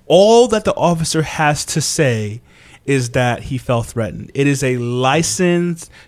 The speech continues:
sanctioned way of killing off black people. All that the officer has to say was that he felt threatened, and they will dismiss it as human error. And again, there we go. We're back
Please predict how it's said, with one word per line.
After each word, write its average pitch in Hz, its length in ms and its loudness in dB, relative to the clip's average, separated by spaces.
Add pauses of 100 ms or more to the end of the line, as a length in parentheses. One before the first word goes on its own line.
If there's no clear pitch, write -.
(340)
sanctioned 147 720 0 (220)
way 135 420 0
of - 240 -12
killing 147 580 -2
off 127 420 0
black 117 340 -6
people. 117 640 -4 (420)
All 147 320 4
that 156 100 -2
the - 140 -8
officer 139 480 -2
has 123 340 -4
to 139 60 -10
say 120 540 0 (280)
was 120 200 -6
that 117 340 -2
he 123 160 -8
felt 123 420 0
threatened, 113 800 -2 (320)
and 120 240 -2
they 123 100 0
will 123 160 -2
dismiss 120 580 -2
it 160 120 -2
as 135 240 -6
human 147 240 0
error. 117 520 -4
And 120 140 -12
again, 113 880 -4 (300)
there 117 260 -6
we 113 100 -8
go. 113 220 -4
We're 107 200 -10
back 117 440 -6